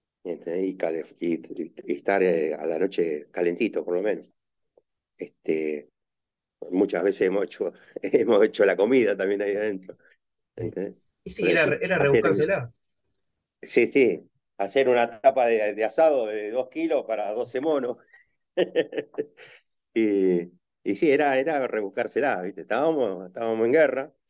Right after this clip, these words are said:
Speaker 2: Claro.
Speaker 1: Y, y, y bueno, así pasó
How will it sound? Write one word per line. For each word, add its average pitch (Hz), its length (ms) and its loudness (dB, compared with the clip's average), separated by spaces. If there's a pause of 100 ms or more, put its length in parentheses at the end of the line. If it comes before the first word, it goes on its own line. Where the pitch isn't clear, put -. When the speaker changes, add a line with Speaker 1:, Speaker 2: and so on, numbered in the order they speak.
Speaker 2:
Claro. 127 280 -12 (160)
Speaker 1:
Y, 95 600 -4
y, 85 320 -10 (1040)
y 127 140 2
bueno, 95 400 2 (100)
así 123 300 -2
pasó 104 920 2